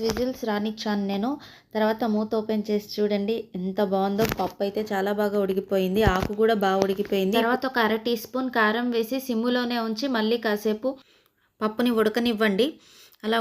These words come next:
ఉడికిన తర్వాత పప్పు ఇంకొంచెం దగ్గర పడుతుంది. చూడండి పప్పు ఎంత బాగుందో. తర్వాత ఒక ఐదారు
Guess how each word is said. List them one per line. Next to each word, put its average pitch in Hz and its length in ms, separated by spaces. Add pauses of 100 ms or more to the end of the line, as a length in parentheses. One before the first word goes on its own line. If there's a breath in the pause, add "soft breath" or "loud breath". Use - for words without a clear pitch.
ఉడికిన 220 360
తర్వాత 220 360 (580)
పప్పు 226 300
ఇంకొంచెం 240 500
దగ్గర 220 200 (100)
పడుతుంది. 220 380 (120)
చూడండి 226 380 (100)
పప్పు 214 240
ఎంత 208 140 (120)
బాగుందో. 220 360 (580 loud breath)
తర్వాత 233 260 (100)
ఒక 240 80 (380)
ఐదారు 220 340